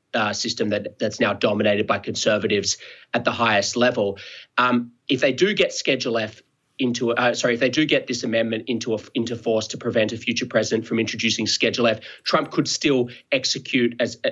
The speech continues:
as far as I understand from talking to experts on this, a pretty large-scale purge of the intelligence community, even without Schedule F.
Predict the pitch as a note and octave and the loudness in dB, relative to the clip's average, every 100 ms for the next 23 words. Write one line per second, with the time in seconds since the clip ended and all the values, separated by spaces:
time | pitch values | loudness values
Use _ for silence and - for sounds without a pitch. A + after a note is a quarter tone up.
0 | - - C#3 B2+ A2+ A2 A2 G#2+ - - | -4 -2 2 2 2 0 -2 -2 -2 -4
1 | A2+ - - - A2+ - G#2 A2 - - | -4 -4 -4 -2 -2 0 0 0 -2 -12
2 | - - - D#3 C3 A#2+ A2+ A2+ - - | -8 -8 0 2 4 4 4 4 2 2
3 | A2+ G#2 - A2 G#2+ A#2+ - G#2+ G2 A#2 | 2 0 0 2 2 -2 -4 -2 0 0
4 | G#2+ G#2 G2+ - - G#2 G2+ G2+ F#2+ - | 0 0 -4 -6 -2 0 2 0 -2 -8
5 | - - C3 A2+ G#2+ G2+ G2+ - - G2+ | -8 0 2 2 0 0 0 -2 -4 -4
6 | G2+ F#2+ F#2 - | -4 -8 -10 -14